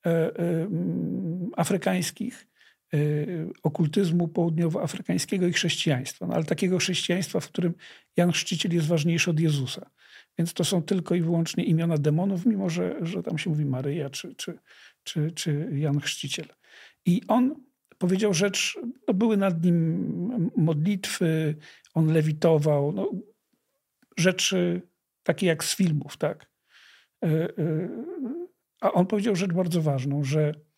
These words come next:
że, y, jego droga, dwa lata się nad nim modlili egzorcyści, tak? Że jego droga była, mm, e, e, taka,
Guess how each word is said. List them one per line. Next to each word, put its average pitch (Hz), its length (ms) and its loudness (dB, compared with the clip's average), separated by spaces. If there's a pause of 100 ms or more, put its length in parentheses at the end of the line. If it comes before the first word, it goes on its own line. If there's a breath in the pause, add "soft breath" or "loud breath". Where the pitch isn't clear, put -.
(580 soft breath)
że, 151 680 0 (280)
y, 139 540 0 (440)
jego 180 340 4
droga, 165 600 2 (360)
dwa 180 140 6
lata 165 220 4
się 151 140 0
nad 135 200 -2
nim 143 220 0 (400)
modlili 139 480 0
egzorcyści, 131 640 -4
tak? - 220 -12 (540 soft breath)
Że 156 220 2
jego 185 240 2
droga 156 380 2
była, 151 520 0 (240)
mm, 143 320 0
e, 156 60 -2
e, 151 80 -4 (380)
taka, 165 520 0